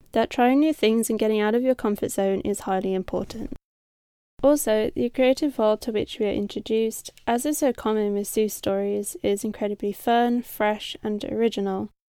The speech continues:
It's unlike any other world that we know on screen or in books, and the way that they navigate this world is bound to keep both adults and children interested, as well as the poignant question of, will they be able to return the Chikoraph to its mother?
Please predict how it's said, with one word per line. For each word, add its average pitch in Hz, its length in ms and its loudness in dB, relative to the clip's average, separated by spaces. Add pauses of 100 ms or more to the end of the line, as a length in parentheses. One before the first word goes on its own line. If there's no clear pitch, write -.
(380)
It's 233 200 -2
unlike 302 420 2
any 233 240 2
other 233 200 0
world 208 280 2
that 220 100 0
we 208 140 0
know 202 160 0
on 202 120 -2
screen 233 500 0
or 196 100 0
in 196 160 0
books, - 420 -2 (320)
and 226 100 2
the 240 60 6
way 269 120 8
that 330 100 4
they 349 120 6
navigate 214 500 2
this 208 200 -2
world 190 260 2
is 208 160 -2
bound 233 280 0
to - 60 -18
keep 277 240 -2
both 247 180 0
adults - 360 0
and 214 120 -2
children 202 300 0
interested, 214 720 -4 (500)
as 277 120 -4
well 247 160 6
as 302 120 4
the 320 80 -2
poignant - 400 0
question 208 560 0
of, 196 460 -2
will 202 160 0
they 202 180 0
be 202 100 -4
able 202 200 -2
to - 140 -6
return 240 360 0
the 233 80 -2
Chikoraph 202 500 -4
to 214 120 -6
its - 160 -6
mother? 202 380 -4